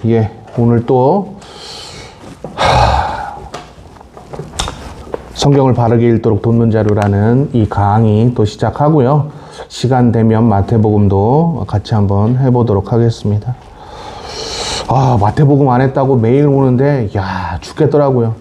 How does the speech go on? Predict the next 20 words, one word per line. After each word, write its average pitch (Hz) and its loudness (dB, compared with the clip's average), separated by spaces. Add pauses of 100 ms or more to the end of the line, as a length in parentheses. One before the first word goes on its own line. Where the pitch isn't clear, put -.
(880)
어, 104 0 (420)
그 - 2
메일, 135 4
메일을 139 4
받으면서 127 2
하나님 143 2
앞에 131 0
죄송하고 120 2
송구해서 131 2 (120)
정말 120 0
죽겠더라고요. 120 -2 (200)
예. - -8 (920)
그거를 147 4
기다리는 147 2
분이 135 2
있다는 120 0
게 123 0
정말 123 2
너무 107 2
행복했습니다. 135 0